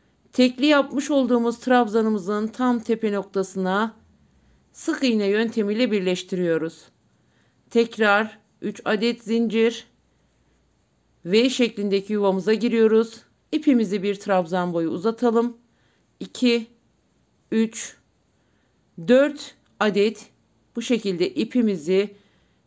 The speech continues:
önce topluyoruz. Tığımızda kalan iki ilmekle de kapatıyoruz. Üç zincir, tekli yapmış olduğumuz trabzanımızın tepe noktasına sık iğne ile birleştiriyoruz.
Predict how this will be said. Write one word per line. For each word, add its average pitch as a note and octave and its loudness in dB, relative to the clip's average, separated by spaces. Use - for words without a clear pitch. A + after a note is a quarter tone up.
önce C4 4
topluyoruz. A#3+ 2
Tığımızda A#3 2
kalan G#3+ 0
iki - -4
ilmekle F3+ -2
de G#3+ -2
kapatıyoruz. - -8
Üç C4 0
zincir, G#3 0
tekli C4+ 0
yapmış G#3+ 0
olduğumuz F#3 0
trabzanımızın F#3 -2
tepe A3 0
noktasına F#3 -2
sık - -4
iğne E3+ -2
ile E3 -2
birleştiriyoruz. A3 0